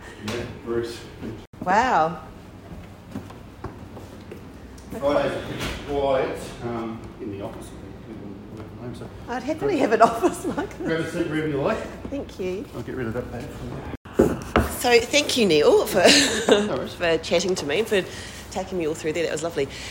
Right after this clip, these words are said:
Speaker 2: Um, I'm really interested, I'm interested in your journey, but I'm also interested in, obviously, the Commons Collective and what's happening here at the moment, 'cause there seems to be a lot happening. And when I, um, was reading about the nine different venues and all the different things that were happening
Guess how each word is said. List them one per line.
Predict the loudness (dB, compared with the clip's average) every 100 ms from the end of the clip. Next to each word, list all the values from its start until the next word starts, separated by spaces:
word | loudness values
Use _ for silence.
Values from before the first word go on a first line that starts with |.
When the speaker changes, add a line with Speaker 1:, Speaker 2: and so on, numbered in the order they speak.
| -12 -10 6
Speaker 2:
Um, | 6 8 4
I'm | 4 6
really | 8 6
interested, | 4 2 6 6
I'm | 6
interested | 2 2
in | 4
your | 6 6 4
journey, | 4 4 6 4
but | 6
I'm | 6
also | 4 2
interested | 2 2 0
in, | 2 2 0 -4 -8
obviously, | -6 -2 -2
the |
Commons | -2 0 0 -2
Collective | -4 -6 -4 -4 -2
and | -2
what's | -2 -4
happening | -2 0
here | 2 0
at | 0
the | 0
moment, | 2 2 -2
'cause | -4
there |
seems | -2 0 -2
to | 0
be | 2
a |
lot | 2
happening. | 0 -4 -2 -2 0
And | 0 2 4
when | 4
I, | 4 4 4
um, | 2 2 0 -2 -8 -14 -16 -16 -16 -16 -18 -6 -6 -6 -12 -14 -14 -14 -6
was | 0 6
reading | 6 6
about | 6 6
the | 6
nine | 6 8 8
different | 6 0 0 2
venues | 2 4 2 2
and | 2
all | 4 4
the |
different | 2 -2 -2
things | 0 -2 0
that | 0
were | 0
happening | 2 0 2 2 4 2